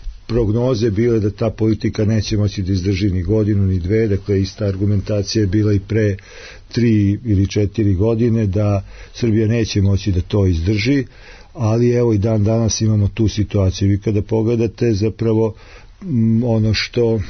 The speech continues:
su činjenice, to je da se pokušava i ja mislim sa, sa, sa, s-, razumno,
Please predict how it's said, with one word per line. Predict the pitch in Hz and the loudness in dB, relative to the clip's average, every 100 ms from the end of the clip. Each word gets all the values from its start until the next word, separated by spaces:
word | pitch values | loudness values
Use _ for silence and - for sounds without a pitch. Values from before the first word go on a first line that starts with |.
| - - - - - - - - | -12 -18 -18 -20 -20 -20 -20 -16
su | - 107 | -10 -8
činjenice, | 101 123 147 113 104 - 135 131 - - - - | -2 0 0 0 -2 -2 -4 -4 -10 -20 -20 -6
to | 123 127 | 0 2
je | 127 | 2
da | 104 123 123 117 98 - | 0 0 0 -2 -6 -12
se | - 113 | -6 -6
pokušava | 101 113 - 135 135 151 139 120 | -2 -4 -2 -4 -2 0 2 2
i | 113 120 | -2 -4
ja | 131 123 | -4 -2
mislim | 123 117 - 113 | -2 -4 -4 -4
sa, | 98 113 107 - | -4 -2 -2 -2
sa, | - 101 | -6 -6
sa, | 98 - | -6 -6
s-, | 104 101 - 113 107 104 | -6 -6 -10 -12 -8 -4
razumno, | 92 104 104 139 123 110 | 0 0 0 0 0 0